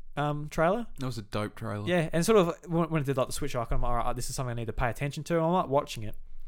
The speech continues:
Speaker 1: And
Speaker 2: I'm
Speaker 1: it's
Speaker 2: like,
Speaker 1: like
Speaker 2: "What the fuck is this?"
Speaker 1: Yeah, it's like, "What the hell?" It's,
Speaker 2: Yeah.
Speaker 1: it looked like, you know, it had, like, the,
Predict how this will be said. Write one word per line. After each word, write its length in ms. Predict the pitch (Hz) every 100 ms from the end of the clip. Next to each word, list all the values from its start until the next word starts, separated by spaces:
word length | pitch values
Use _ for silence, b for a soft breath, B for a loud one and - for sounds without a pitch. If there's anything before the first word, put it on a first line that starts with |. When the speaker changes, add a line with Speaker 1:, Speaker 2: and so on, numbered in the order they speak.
| b b b b b b
Speaker 1:
And 120 | -
Speaker 2:
I'm 40 | 147
Speaker 1:
it's 100 | 139
Speaker 2:
like, 100 | 135
Speaker 1:
like 60 | 170
Speaker 2:
"What 100 | 180
the 80 |
fuck 400 | 143 - 160 147
is 240 | 170 202 -
this?" 100 | 196
Speaker 1:
Yeah, 80 | 127
it's 180 | 117
like, 100 | 170
"What 260 | - 285 -
the 180 | 117 101
hell?" 440 | - 208 277 277
It's, 160 | - 185
Speaker 2:
Yeah. 180 | 190 110 B
Speaker 1:
it 80 | 180
looked 180 | 220 -
like, 220 | 185 170
you 80 | 170
know, 80 | 147
it 40 |
had, 200 | 170 160
like, 260 | 139 127 -
the, 260 | 135 117